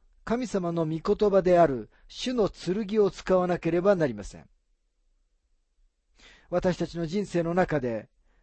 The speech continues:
堕落し間違っている行為や態度の中には、御言葉の剣で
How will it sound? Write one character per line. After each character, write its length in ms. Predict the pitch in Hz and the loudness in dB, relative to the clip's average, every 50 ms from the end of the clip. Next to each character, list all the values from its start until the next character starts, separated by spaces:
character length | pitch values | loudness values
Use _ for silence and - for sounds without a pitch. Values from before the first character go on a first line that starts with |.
| - 143 | -14 -4
堕 160 | 135 170 170 | 0 2 4
落 240 | 185 202 196 - - | 4 4 2 0 -6
し 240 | - - - 202 196 | -10 -8 -8 -6 -4
間 200 | 160 165 165 165 | 0 2 0 0
違 280 | - - 220 214 240 | 0 -2 -2 0 0
っ 40 | 240 | 0
て 260 | - _ - 233 220 | 0 _ -2 0 0
い 40 | 220 | 2
る 120 | 196 202 185 | 2 0 -4
行 300 | - - - 240 226 185 | -4 -2 2 4 4 4
為 80 | 170 | 4
や 200 | 156 156 151 147 | 4 2 2 2
態 300 | - - 196 220 220 208 | 2 0 2 2 2 2
度 120 | 170 170 160 | 2 0 -2
の 120 | 156 156 | -2 0
中 260 | 165 180 170 - 156 | -2 -2 0 0 -2
に 120 | 143 127 123 | -4 -4 -4
は、 280 | 123 123 120 107 95 _ _ _ - _ _ _ _ _ - | -4 -4 -4 -6 -8 _ _ _ -20 _ _ _ _ _ -6
御 320 | 165 180 190 - 240 240 | -4 -4 -2 2 2 2
言 140 | 226 240 233 | 4 4 2
葉 160 | 220 226 220 | 4 4 2
の 80 | 208 190 | 2 0
剣 480 | - - - 185 185 190 175 175 185 | -2 -2 -4 -2 -2 -2 -2 -2 0
で 260 | 165 180 196 214 214 | 2 2 2 0 -2